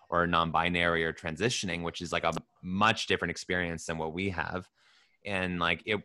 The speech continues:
I, I felt like I couldn't really offer anything outside of, like, "We will hold space for you." But I didn't feel like I could give hope in the school for holding space. Like, we had a really sad little, like, L G B T center.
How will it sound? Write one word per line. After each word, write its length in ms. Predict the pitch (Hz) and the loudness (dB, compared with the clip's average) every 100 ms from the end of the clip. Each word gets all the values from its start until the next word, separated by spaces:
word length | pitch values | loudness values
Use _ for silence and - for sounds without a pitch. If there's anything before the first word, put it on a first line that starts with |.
| - | 0
I, 320 | 104 110 113 - | 2 4 2 0
I 100 | 101 | -2
felt 120 | 107 | 0
like 180 | 98 69 | -2 -2
I 200 | 95 92 | -4 -4
couldn't 420 | - 101 95 92 | -4 -4 -2 -4
really 300 | 92 92 92 | -6 -6 -6
offer 640 | - 95 98 101 90 87 - | 0 0 2 2 4 4 0
anything 320 | 95 95 90 | -4 -4 -4
outside 400 | 87 82 92 113 | -4 -2 0 2
of, 100 | 104 | 2
like, 160 | 87 82 - 87 | 2 -2 -4 -6
"We 360 | 95 90 90 87 | -4 -2 -2 -4
will 140 | 85 82 | -6 -6
hold 260 | 80 80 | -6 -8
space 320 | - 92 95 | -4 -2 -2
for 160 | - 80 | -6 -12
you." 280 | 80 78 95 _ _ _ | -12 -12 -12 _ _ _
But 120 | 95 | 4
I 240 | 92 92 - | 4 2 -2
didn't 320 | - 98 95 - | 0 2 2 0
feel 120 | 92 | 2
like 140 | 90 | 2
I 100 | 87 | 0
could 200 | 87 92 | -2 -4
give 160 | 90 82 | -4 -4
hope 280 | - 90 85 | 0 -2 -2
in 60 | |
the 80 | 85 | -6
school 360 | - - 87 80 | -6 -4 -4 -4
for 120 | 85 | -6
holding 260 | 80 80 | -6 -8
space. 380 | 82 - 82 90 | -8 -4 -2 -2
Like, 120 | 92 | -2
we 100 | 90 | 0
had 80 | 92 | 0
a 40 | 87 | 0
really 540 | 82 90 90 87 85 - - _ | -2 -2 -2 -2 -4 -10 -20 _
sad 1000 | - - - 98 87 87 87 90 85 80 - | -10 -6 0 2 4 4 4 2 -2 -8 -14
little, 760 | 87 85 92 92 90 87 87 85 | -10 -2 0 4 4 4 2 0
like, 280 | 82 82 - | -2 -4 -6
L 100 | 90 | -6
G 100 | 85 | -4
B 100 | 82 | -8
T 220 | - 127 | -4 -4
center. 440 | 117 117 107 101 | 0 2 2 2